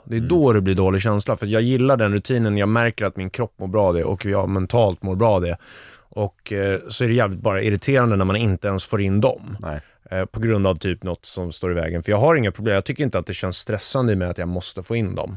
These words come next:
Speaker 1: utan jag mår bara bra av det, så att,
Speaker 2: Mm.
Speaker 1: och jag ser fram emot det för att det är kul att dra dit och köra. Men, men sen så när då förkylning eller den här jävla coronakänslan kom, så blir det, det på ett sätt var ju också en liten påminnelse om att det är lugnt. Ibland kan man missa.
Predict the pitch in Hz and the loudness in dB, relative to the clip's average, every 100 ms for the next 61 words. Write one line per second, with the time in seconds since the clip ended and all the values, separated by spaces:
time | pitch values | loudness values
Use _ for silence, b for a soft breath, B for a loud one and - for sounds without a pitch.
0 | 98 104 104 107 107 101 92 90 127 107 | -8 -4 0 2 2 2 0 0 2 2
1 | 92 87 - 92 73 110 95 92 101 - | 0 -6 -4 -4 -4 -4 -2 -2 -2 0
2 | 147 95 92 90 87 95 - 90 - 90 | 0 -2 -6 -8 -8 -8 -8 -10 -6 -6
3 | 85 85 87 85 92 - 82 82 B B | -4 -4 -4 -6 -6 -8 -8 -8 B B
4 | B B B B 107 101 104 107 101 117 | B B B B -6 -6 -2 -2 0 0
5 | 120 117 113 101 95 - 104 139 135 120 | 0 0 0 2 0 -2 -4 0 2 2
6 | 113 107 101 98 95 92 87 90 101 95 | 2 0 -2 -2 0 2 0 -2 -2 0
7 | 92 - - - 123 113 113 101 92 90 | -2 -4 -14 -4 0 0 -2 -4 -2 -4
8 | - 90 101 98 87 - - - 165 - | -4 -2 0 2 0 -6 -14 -20 -2 -2
9 | 131 - _ _ _ _ _ 151 117 110 | -2 -20 _ _ _ _ _ -2 0 0
10 | - 131 - 120 104 101 98 95 - 98 | 4 2 2 -4 0 2 2 0 0 -2
11 | 95 92 90 98 104 113 101 85 85 - | -2 -4 -2 0 2 2 2 0 -2 -2
12 | 95 101 113 95 - - - - - 104 | -2 2 0 -2 -8 -16 -18 -18 -10 -2
13 | 101 107 104 101 87 87 90 101 - 135 | 0 2 0 0 -2 -4 -2 -2 -2 -2